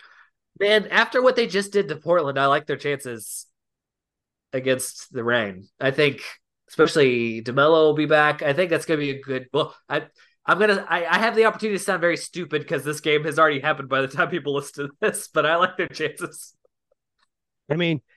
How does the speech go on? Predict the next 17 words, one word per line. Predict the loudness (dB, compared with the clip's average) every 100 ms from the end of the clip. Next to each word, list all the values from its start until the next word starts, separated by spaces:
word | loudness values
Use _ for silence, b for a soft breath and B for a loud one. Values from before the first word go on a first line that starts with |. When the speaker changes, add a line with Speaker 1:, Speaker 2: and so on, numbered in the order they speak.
| _ _ _ _
Speaker 2:
they're, | 2 2 0 -4
they're | 0 0
going | 2 2 2
in | 2 0
with | -2
a | -2
lot | 0 0
of | -2 -6
positive | -4 -2 -2 -4 -6 -2
momentum, | -2 0 -2 -2
right? | -2 -2 -2
Like, | -2
again, | -4 -2 -2 -2
that, | -2 -4 -4
that | -6 -4
Portland | -4 -2 -2 -2
Thorns | -2 -2 -6